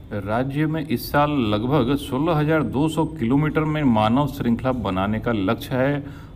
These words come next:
हर वार्ड में कम से कम एक एक सौ लोगों की मानव श्रृंखला बनाने के लिए वार्ड सदस्यों को कहा गया है।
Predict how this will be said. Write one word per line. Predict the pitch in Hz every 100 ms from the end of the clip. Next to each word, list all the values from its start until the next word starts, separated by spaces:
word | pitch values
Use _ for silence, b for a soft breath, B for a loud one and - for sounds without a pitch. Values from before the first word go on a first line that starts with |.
| -
हर | 127 139
वार्ड | 113 117 151 156
में | 160 156
कम | - 123
से | 120 143
कम | 139 147
एक | 139 120 131
एक | 151 147
सौ | - - 147
लोगों | 147 113 117 139 143
की | 139
मानव | 123 104 107 127
श्रृंखला | 120 107 107 127 117
बनाने | 98 92 98 123 139
के | 131
लिए | 131
वार्ड | 139 120 98 101 104
सदस्यों | - 104 104 - 147
को | 143 135
कहा | 135 98 95
गया | 104 143
है। | 120 147